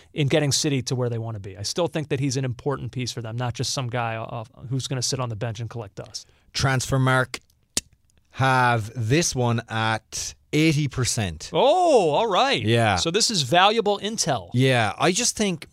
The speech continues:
Speaker 2: personally for me, uh, I think Leeds are getting a, a good deal out of this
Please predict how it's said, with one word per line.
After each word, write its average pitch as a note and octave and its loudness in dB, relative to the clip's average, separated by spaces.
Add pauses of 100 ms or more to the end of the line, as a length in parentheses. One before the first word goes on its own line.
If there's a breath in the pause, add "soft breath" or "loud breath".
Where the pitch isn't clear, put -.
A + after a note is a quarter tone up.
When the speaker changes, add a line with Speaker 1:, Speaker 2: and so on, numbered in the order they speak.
Speaker 2:
personally A3+ 4
for F#3 0
me, F3 2 (600)
uh, A#2+ 2 (320)
I C#3+ 2
think B2+ 0
Leeds C3 2
are B2 2
getting B2 0
a, A2+ 0 (440)
a A#2 0
good A#2+ 2
deal A#2 2
out G#2 0
of G2 -4
this F#2+ -4